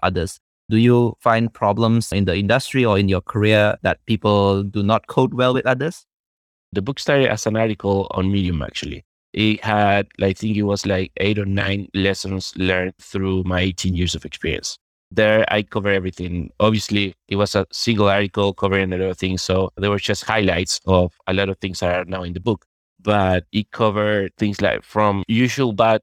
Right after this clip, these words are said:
Speaker 2: coding practices to problems with dealing with teams and remote teams, things like that. The article got a lot of big, nice reception, essentially. A lot of experienced coders saying, "I agree a hundred percent with you. You hit every nail."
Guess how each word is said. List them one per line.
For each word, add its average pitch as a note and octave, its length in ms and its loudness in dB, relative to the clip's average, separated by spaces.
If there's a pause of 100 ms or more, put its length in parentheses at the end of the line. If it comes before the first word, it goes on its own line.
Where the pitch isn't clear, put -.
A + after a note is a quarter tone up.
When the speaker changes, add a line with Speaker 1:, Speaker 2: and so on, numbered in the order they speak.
(160)
Speaker 2:
coding A2 240 0
practices G2+ 680 -6
to F#2+ 520 -4
problems F#2+ 500 -2
with F#2+ 120 -10
dealing G2 260 2
with F#2 240 -4
teams G2 400 -2
and F#2 260 0
remote G2 380 0
teams, F#2 400 0 (100)
things G2+ 180 -8
like F#2+ 100 -2
that. F#2 220 -2 (280)
The A2 340 2
article C3 460 0
got A2+ 400 2
a G#2 80 2
lot A2 260 4
of A2 280 -4 (120)
big, D#3+ 300 0
nice B2+ 400 0
reception, F2 400 -2
essentially. F#2+ 580 -4 (140)
A G#2 100 2
lot A2+ 200 4
of B2 120 2 (220)
experienced G#2+ 560 -2
coders G#2 360 0
saying, G2+ 440 -2
"I G2 80 2
agree G#2+ 300 2
a G2+ 40 2
hundred G#2 220 -4
percent G2 240 -6
with F#2 140 -6
you. F#2 160 -4 (280)
You A2+ 200 0
hit - 340 -2
every G#2+ 240 0
nail." G2 380 0